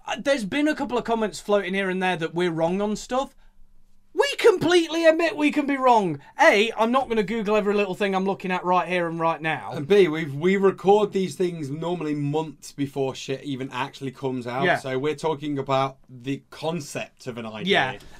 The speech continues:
Speaker 1: And also, we, we're not gonna remember everything, and bollocks are we writing scripts for this
Speaker 2: No,
Speaker 1: shit.
Speaker 2: fuck it.
Speaker 1: Um, okay, so
Speaker 2: Don't like it, don't listen. I don't
Speaker 1: yeah,
Speaker 2: give a
Speaker 1: I'll
Speaker 2: fuck.
Speaker 1: make, I'll make that, uh, clear now that this is what I remember.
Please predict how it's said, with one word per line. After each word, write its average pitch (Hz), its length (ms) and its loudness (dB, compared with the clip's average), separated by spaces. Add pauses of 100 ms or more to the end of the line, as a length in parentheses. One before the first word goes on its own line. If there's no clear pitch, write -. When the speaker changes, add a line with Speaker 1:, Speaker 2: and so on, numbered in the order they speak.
Speaker 1:
And 220 200 4
also, 240 460 6
we, 196 300 -8 (100)
we're 262 140 -2
not 294 160 2
gonna 220 160 0
remember 208 340 2
everything, 147 380 -2
and 147 300 -4
bollocks 185 360 4
are 143 60 -4
we 156 120 0
writing 147 300 2
scripts - 420 -4
for 131 120 -12
this 240 180 -4
Speaker 2:
No, 392 120 -2
Speaker 1:
shit. - 220 -4
Speaker 2:
fuck - 200 -14
it. 127 180 -10 (220)
Speaker 1:
Um, 175 560 4 (840)
okay, 160 200 0
so 190 340 4 (180)
Speaker 2:
Don't 117 200 -12
like 139 240 -6
it, - 40 -12
don't 160 200 -8
listen. - 240 -14
I - 40 -18
don't 143 100 -10
Speaker 1:
yeah, 180 220 6
Speaker 2:
give 135 80 -4
a 165 40 6
Speaker 1:
I'll 190 100 10
Speaker 2:
fuck. 208 60 2
Speaker 1:
make, 240 180 8
I'll 220 120 8
make 240 220 2
that, 220 300 4 (320)
uh, 151 420 2 (100)
clear 160 300 -2
now 156 300 0
that 147 200 -4
this 170 200 -6
is 156 100 -10
what 156 160 -4
I 151 60 0
remember. 147 680 0